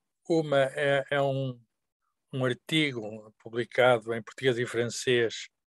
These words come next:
num folheto, ehm, num opúsculo por Francisco António Pereira da Costa, que, eh, foi professor da, da Escola Politécnica de Lisboa, professor de Geologia, embora tivesse formação em Medicina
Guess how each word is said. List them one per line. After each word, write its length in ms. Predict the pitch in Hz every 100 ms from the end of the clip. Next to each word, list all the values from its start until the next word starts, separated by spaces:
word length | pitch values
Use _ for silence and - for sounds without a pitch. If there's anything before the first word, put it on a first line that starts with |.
| _ _ -
num 160 | 123 113
folheto, 600 | - 120 123 117 - - _ _ _ _ _ -
ehm, 420 | 123 120 117 117 113 _ _ -
num 120 | 131
opúsculo 640 | 120 123 135 120 - 113 110
por 260 | - 127 120
Francisco 500 | - 139 135 139 -
António 340 | 127 123 120 113
Pereira 300 | 117 110 117
da 60 |
Costa, 540 | - 139 135 - 147 135 - _ _ _ _ _ - _
que, 400 | - 131 120 120 120
eh, 160 | 123 113
foi 320 | - 120 113
professor 680 | - - - - 131 127 113
da, 340 | 110 113 110 107 _ _ _ _ _ _ -
da 100 | 120
Escola 320 | 110 127 120
Politécnica 480 | - 120 117 110 113
de 60 | 110
Lisboa, 580 | 107 113 135 151 139 113 _
professor 460 | - - - 117 107
de 340 | 110 110 107 104 _ - _ _ -
Geologia, 580 | 123 117 107 120 135 139 135 _ _ _ _ _ _ _ - - -
embora 220 | 143 135 131
tivesse 300 | 127 135 -
formação 420 | 127 123 - 123
em 40 |
Medicina 500 | 113 - 131 135 139